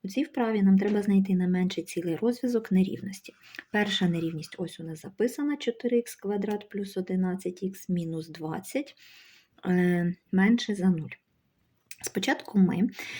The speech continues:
за, е, стандартним розв'язанням знайдемо усі розв'язки цієї нерівності. Для цього прирівняємо до нуля,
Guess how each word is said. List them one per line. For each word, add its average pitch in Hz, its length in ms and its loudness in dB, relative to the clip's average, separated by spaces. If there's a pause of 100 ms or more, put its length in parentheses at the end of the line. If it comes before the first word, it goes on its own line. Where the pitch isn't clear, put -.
(180)
за, 202 680 2
е, 185 500 6
стандартним 202 680 4
розв'язанням 185 840 2 (320)
знайдемо 220 680 6
усі 196 460 0
розв'язки 180 640 -2
цієї 190 580 2
нерівності. 185 640 2
Для 196 200 4
цього 214 480 2
прирівняємо 196 680 6
до 180 180 2
нуля, 160 540 -2